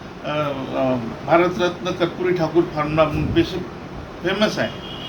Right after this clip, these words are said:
तो फॉर्म्युला जर लावला तर आ-, आरक्षण, ओबीसीला धक्काही लागत नाही आणि यांना आरक्षण, मराठ्यांना सुद्धा आरक्षण देता येईल. परंतु सरकार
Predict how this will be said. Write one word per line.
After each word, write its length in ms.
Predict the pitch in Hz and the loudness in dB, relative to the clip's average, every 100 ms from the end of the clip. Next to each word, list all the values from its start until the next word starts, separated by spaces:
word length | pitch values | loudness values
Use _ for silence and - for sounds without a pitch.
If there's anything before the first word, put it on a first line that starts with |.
| - - | -10 4
तो 200 | 240 240 185 | 4 4 2
फॉर्म्युला 320 | 196 214 220 | 2 6 6
जर 180 | 208 196 | 4 2
लावला 400 | 175 143 131 - - - - - - 202 | 2 2 0 -2 -8 -14 -14 -14 -8 0
तर 240 | 233 240 - - - - - 135 | 2 0 -4 -12 -14 -14 -10 -6
आ-, 220 | 131 156 | 0 4
आरक्षण, 680 | 175 180 202 180 156 147 131 170 | 4 2 0 2 2 0 -2 2
ओबीसीला 460 | 175 220 240 208 | 4 2 2 2
धक्काही 440 | 165 160 196 202 208 | 2 2 2 4 6
लागत 340 | 180 185 139 | 6 2 -2
नाही 160 | 180 202 - - - - | -4 -4 -8 -12 -14 -4
आणि 240 | 160 180 190 | -2 0 0
यांना 200 | 170 180 | 2 4
आरक्षण, 460 | 147 156 - 175 156 - - | 4 0 -4 -4 -4 -8 -6
मराठ्यांना 500 | 147 151 156 156 160 | 0 2 4 2 0
सुद्धा 380 | - - - 214 | -2 0 4 6
आरक्षण 420 | 170 151 165 143 | 6 2 -6 -6
देता 200 | 135 139 | -4 -4
येईल. 140 | 117 113 - - - - 175 | -4 -4 -8 -8 -10 -6 -2
परंतु 480 | 180 180 214 220 214 175 - - - - | 0 0 0 2 2 -2 -8 -10 -12 -4
सरकार 460 | - - 202 202 | -4 2 4 4